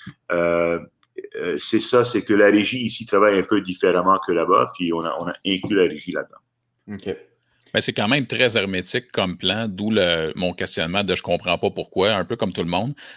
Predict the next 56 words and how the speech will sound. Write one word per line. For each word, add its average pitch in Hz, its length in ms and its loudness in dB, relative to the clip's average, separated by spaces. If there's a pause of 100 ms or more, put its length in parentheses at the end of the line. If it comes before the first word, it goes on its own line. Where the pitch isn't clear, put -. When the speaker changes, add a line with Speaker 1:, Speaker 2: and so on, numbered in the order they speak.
(320)
Speaker 3:
Est-ce - 140 0
que - 80 2
c'est - 160 2
possible, 104 680 0 (520)
euh, 80 360 0
je 101 160 -2
sais 90 180 -2
pas, 117 140 2
là, 104 100 2
c'est 95 160 0
frais 104 320 -2
la 104 120 2
nouvelle, 92 340 2
que - 120 2
dans 87 220 -2
six - 280 -2
mois, 95 220 -2
il 98 40 -2
y 90 40 0
a 90 60 0
un 87 40 -4
changement, 87 600 -2 (460)
euh, 78 240 0
de 82 100 -2
fusil 87 300 -6
d'épaule 87 340 2
de 82 60 -6
la 80 100 2
part 87 260 0
des 80 160 -8
autorités 85 400 -8
québécoises, 80 560 -2
euh, 76 160 -4
en 80 140 -2
lien 82 160 0
de 82 60 -4
santé, - 360 -8
là ? 62 120 -14 (240)
Speaker 1:
Il 104 180 2
faut 131 240 6
qu'il 98 140 2
y - 20 4
ait 82 140 4
un 73 120 -4
changement. 76 520 -10
Moi, 92 160 4
je 90 120 -4
vais 82 140 0
pas 98 220 6
abandonner, 82 800 4
on 78 100 -2
va 80 120 4
continuer. 90 760 0
C'est, 85 300 2
ça, 82 260 -2
ça, 82 240 -6